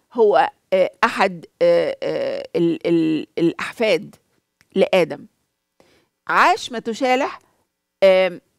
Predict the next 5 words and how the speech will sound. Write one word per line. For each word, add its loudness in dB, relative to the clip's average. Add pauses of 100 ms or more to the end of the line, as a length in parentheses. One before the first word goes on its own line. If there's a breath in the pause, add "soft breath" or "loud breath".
(560)
تسعمية -2
حاجة 0
وستين -8
سنة. -6 (1300)
مات 0